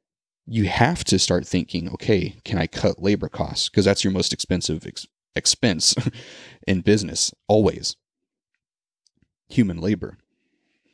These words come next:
So you can't have it both ways, Democrats. Or can you? Because what we're gonna see now is that they're just gonna print money. If you just print enough money to bail everybody out and save face,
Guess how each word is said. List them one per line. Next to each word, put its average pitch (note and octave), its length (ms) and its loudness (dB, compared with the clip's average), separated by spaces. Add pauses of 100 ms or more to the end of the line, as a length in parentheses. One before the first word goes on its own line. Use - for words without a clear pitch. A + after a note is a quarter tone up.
(260)
So B2+ 120 2
you A#2 100 4
can't F3+ 240 4
have D3+ 180 6
it - 100 -2
both G2+ 220 -2
ways, F2+ 380 -2 (200)
Democrats. D#2+ 640 -4 (440)
Or C3 160 4
can C#3+ 320 4
you? A#1+ 160 -8 (240)
Because G#2+ 400 0
what G2 320 -2
we're G2+ 80 0
gonna F#2 180 -2
see F2+ 300 -2
now G#2 480 0 (1600)
is B2 140 2
that B2 120 -4
they're B2+ 100 0
just D3+ 200 0
gonna B2 160 -4
print - 280 0
money. C#3+ 360 -4 (680)
If A2+ 100 -4
you B2+ 60 -4
just E3 220 0
print E3 200 4
enough C3 220 0
money B2 220 2
to F2 80 2
bail G#2+ 340 4
everybody F#2 420 0
out A#2 220 0
and F#2 100 -6
save F2 280 0
face, - 500 0